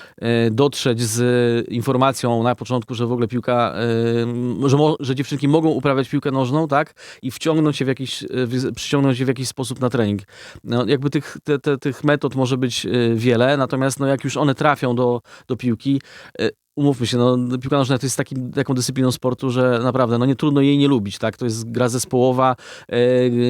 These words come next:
w której jest tak naprawdę dużo, dużo zabawy, dużo elementów różnych innych, e, dyscyplin, więc tak na serio, e, najważniejsze jest to, żeby, e, dziewczynki wiedziały o tym, że są kluby sportowe, kluby piłkarskie, gdzie uprawia się piłkę nożną.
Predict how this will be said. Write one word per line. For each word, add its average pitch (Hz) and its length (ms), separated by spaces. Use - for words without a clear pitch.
w - 100
której 127 260
jest 120 140
tak 110 120
naprawdę 120 360
dużo, 123 360
dużo 120 220
zabawy, 123 340
dużo 123 200
elementów 123 420
różnych 120 340
innych, 127 320
e, 120 920
dyscyplin, 135 640
więc 139 340
tak 143 200
na 139 80
serio, 139 540
e, - 40
najważniejsze 135 680
jest 139 140
to, 143 160
żeby, 135 400
e, 123 320
dziewczynki 127 640
wiedziały 139 440
o 113 100
tym, 131 160
że 131 120
są 147 240
kluby 131 260
sportowe, 127 500
kluby 123 180
piłkarskie, 123 600
gdzie 113 260
uprawia 123 280
się 113 120
piłkę 117 240
nożną. 92 280